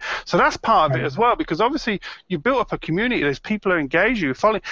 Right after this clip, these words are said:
Speaker 1: They're much more inclined to give you a good review. They're following you
Speaker 2: Right.
Speaker 1: because you're producing good content anyway.
Speaker 2: Absolutely.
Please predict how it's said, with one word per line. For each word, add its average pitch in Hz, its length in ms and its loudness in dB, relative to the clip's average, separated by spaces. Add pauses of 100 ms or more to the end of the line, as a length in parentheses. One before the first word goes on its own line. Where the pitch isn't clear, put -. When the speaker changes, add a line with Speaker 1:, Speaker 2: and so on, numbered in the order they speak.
(160)
Speaker 1:
They're 202 100 6
much 214 420 0
more 220 160 0
inclined 220 560 2
to 208 100 -2
give 160 220 -2
you 143 140 0
a 139 40 -2
good 135 220 -4
review. 131 400 -4
They're 175 100 2
following 247 540 2
you 190 60 0
Speaker 2:
Right. 165 80 0
Speaker 1:
because 156 280 -10
you're 349 60 -2
producing 160 400 -2
good 151 160 -2
content 147 420 -2
anyway. 151 520 0 (420)
Speaker 2:
Absolutely. 131 640 0